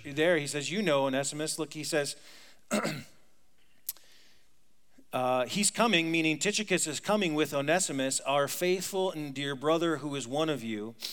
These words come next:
They will tell you everything that is happening here." Onesimus is coming. They must have said, "What? Onesimus?" Because Onesimus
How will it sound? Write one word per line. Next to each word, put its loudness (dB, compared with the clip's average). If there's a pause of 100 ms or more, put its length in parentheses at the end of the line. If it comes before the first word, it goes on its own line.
(220)
They 4
will 0
tell 4
you 2
everything 0
that -2
is -4
happening -4
here." -18 (640)
Onesimus 0
is -6
coming. -6 (1000)
They 0
must 4
have 0
said, -4
"What? 0 (100)
Onesimus?" -6 (960)
Because 0
Onesimus 4